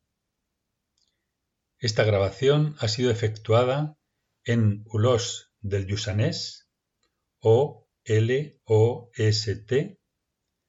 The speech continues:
D E L, L L U,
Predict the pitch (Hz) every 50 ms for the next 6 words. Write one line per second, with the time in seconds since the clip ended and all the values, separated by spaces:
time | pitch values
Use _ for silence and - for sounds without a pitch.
0 | _ _ _ _ _ _ _ _ _ _ - 101 110 113 113 107 107 107 - -
1 | - _ - 120 110 104 95 - - - _ _ - 117 120 123 143 170 196 202
2 | - _ _ _ _ _ _ _ _ _ _ _ _ _ _ _ _ _ _ _
3 | _ _ _ _ _ _ _ _ _ _ _ _ _ _ _ 117 117 120 113 104
4 | 98 92 98 107 - - 120 117 110 107 101 92 95 101 104 - _ 127 123 143
5 | 156 170 - -